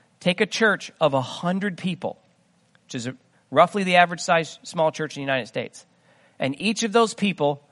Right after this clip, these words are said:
make ten thousand dollars a year. Ten thousand dollars a year. And they tithe. Over the course of the year, how much does each person give?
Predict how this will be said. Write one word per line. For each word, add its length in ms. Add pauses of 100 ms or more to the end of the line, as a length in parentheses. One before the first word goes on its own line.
(280)
make 300 (220)
ten 340
thousand 460
dollars 440
a 60
year. 380 (1300)
Ten 380
thousand 480
dollars 420
a 60
year. 380 (960)
And 180
they 120
tithe. 580 (540)
Over 200
the 80
course 340
of 100
the 80
year, 300
how 140
much 240
does 160
each 280
person 380
give? 400